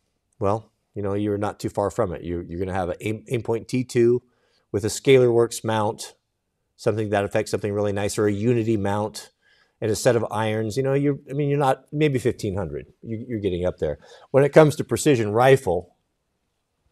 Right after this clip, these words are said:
three oh eight, six point five Creedmoor, you know, something that you're planning on shooting out beyond six hundred meters, you can double the cost of your optic. So you've got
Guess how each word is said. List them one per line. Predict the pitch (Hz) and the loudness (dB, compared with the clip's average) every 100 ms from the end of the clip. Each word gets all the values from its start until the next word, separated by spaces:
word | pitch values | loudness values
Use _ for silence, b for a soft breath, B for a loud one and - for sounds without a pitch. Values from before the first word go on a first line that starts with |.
| _ _ _ _ _ _ _ | _ _ _ _ _ _ _
three | - 143 143 | 10 12 12
oh | 120 | 12
eight, | 120 123 - | 12 12 8
six | 143 - | -2 2
point | 135 131 | 2 4
five | 127 117 | 6 4
Creedmoor, | - 135 123 113 113 117 107 _ | 4 0 0 2 2 2 -2 _
you | 113 | -8
know, | 110 | -4
something | 135 120 113 107 | -2 -2 -2 -2
that | 101 107 | -4 -4
you're | 110 | -6
planning | 104 120 110 104 | -2 0 0 -2
on | |
shooting | 92 110 101 | -4 -4 -4
out | 95 87 | -6 -8
beyond | 95 90 | -8 -8
six | 104 - | -12 -10
hundred | 90 82 | -8 -4
meters, | 123 101 90 - _ _ _ _ _ _ _ _ _ _ _ _ _ | -4 -2 -4 -8 _ _ _ _ _ _ _ _ _ _ _ _ _
you | 139 117 | -4 -4
can | 117 104 | -2 0
double | 101 113 90 85 | 6 6 6 0
the | 82 | -2
cost | - 76 - - - B B B | -6 -6 -8 -12 -16 B B B
of | - 95 | -10 -8
your | 95 | -6
optic. | - 87 - - - _ _ _ _ | -8 -10 -14 -16 -20 _ _ _ _
So | - 85 76 - | -8 -6 -6 -10
you've | 90 | -6
got | 104 90 | -2 -2